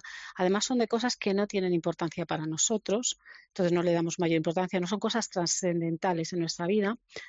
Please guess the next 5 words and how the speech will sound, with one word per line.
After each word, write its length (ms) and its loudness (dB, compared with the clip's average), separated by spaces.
Luego 280 2
muchas 360 0
veces 260 -2
son 180 0
recurrentes, 920 0